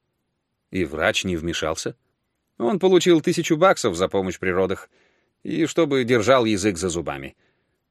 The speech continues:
Тогда тысяча долларов весило побольше, чем сейчас». «Оба мальчика родились здоровыми?» — полюбопытствовал Джошуа. «Нет, довольно хиленькими, кожа до кости.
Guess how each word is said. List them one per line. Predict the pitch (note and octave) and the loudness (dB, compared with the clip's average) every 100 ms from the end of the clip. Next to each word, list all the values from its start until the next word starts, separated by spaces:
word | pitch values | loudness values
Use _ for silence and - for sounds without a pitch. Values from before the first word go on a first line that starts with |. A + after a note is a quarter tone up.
| _ | _
Тогда | C3 C3+ F3+ | -6 2 4
тысяча | E3+ F#3+ F3 D#3+ | 4 0 -4 -2
долларов | C3 F3 E3 C#3+ B2+ | 2 4 4 2 2
весило | G#2+ B2+ B2+ C#3+ A#2+ | 0 0 2 2 4
побольше, | B2+ F2 G2+ A2 A#2 | 2 2 0 0 -4
чем | G#2+ | -4
сейчас». | D#2+ E2+ D#2+ D2 - _ _ _ _ _ _ _ _ _ _ _ _ _ _ | -6 -8 -6 -6 -10 _ _ _ _ _ _ _ _ _ _ _ _ _ _
«Оба | F2+ G#2+ F#2+ F2+ | 2 2 0 -2
мальчика | D#2+ G2 G2+ F#2 E2 F2+ E2 - - | -2 -4 -4 -8 -4 -4 -4 -6 -16
родились | D#2+ D#2+ F2+ F#2 E2+ | -10 -6 -4 -4 -6
здоровыми?» — | C#2+ E2 C#3+ F#3 F#2 B1 _ _ _ _ _ | -2 0 2 2 0 -4 _ _ _ _ _
полюбопытствовал | E2+ D#2+ D#2 D2 - D#2 D#2+ | -4 -4 -4 -6 -8 -6 -6
Джошуа. | D#2+ D#2 - C2+ - _ _ _ _ _ _ _ _ _ | -4 -6 -6 -10 -12 _ _ _ _ _ _ _ _ _
«Нет, | F3+ A#3 A3 D3 | -4 0 2 4
довольно | E3+ E3+ F3 E3+ | 4 4 4 2
хиленькими, | F3+ F3 E2+ D#2 D2+ D2+ _ _ _ _ | -2 -4 -4 -6 -10 -12 _ _ _ _
кожа | G3+ D#3+ A2+ | 0 2 4
до | G2 | 2
кости. | D#2+ - D#2 | -2 -6 -12